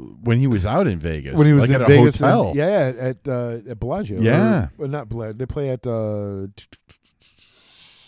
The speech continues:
Speaker 2: Wynn.
Speaker 1: Yeah.
Speaker 2: Encore. Encore technically, but yeah. Wynn.
Speaker 1: Okay.
Speaker 2: Yeah, the Wynn.
Speaker 1: Speaking of, uh, selling pieces of yourselves,
Speaker 2: Yeah.
Speaker 1: I was amazed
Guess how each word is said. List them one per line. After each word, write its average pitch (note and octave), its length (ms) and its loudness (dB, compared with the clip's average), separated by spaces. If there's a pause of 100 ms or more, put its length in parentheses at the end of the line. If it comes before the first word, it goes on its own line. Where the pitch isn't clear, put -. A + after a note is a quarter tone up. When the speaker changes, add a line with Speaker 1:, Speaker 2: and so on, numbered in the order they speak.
(380)
Speaker 2:
Wynn. C3 300 -2 (340)
Speaker 1:
Yeah. C3+ 200 -2
Speaker 2:
Encore. F2+ 200 -10 (380)
Encore C3 260 -4
technically, - 500 -20
but A#2+ 120 -18
yeah. E2+ 160 -16 (180)
Wynn. F2+ 200 -2
Speaker 1:
Okay. G#2+ 120 -4 (140)
Speaker 2:
Yeah, G2+ 100 -16
the F2 80 -20
Wynn. F2 220 -18 (920)
Speaker 1:
Speaking F#3 400 -2
of, A2+ 240 -6
uh, F2+ 300 -2
selling A2 340 -2
pieces A2 400 -6
of D2+ 140 -6
yourselves, D2 520 -10
Speaker 2:
Yeah. F4 180 -6 (420)
Speaker 1:
I C3+ 640 -6
was E2 800 -4 (560)
amazed F2 1000 -10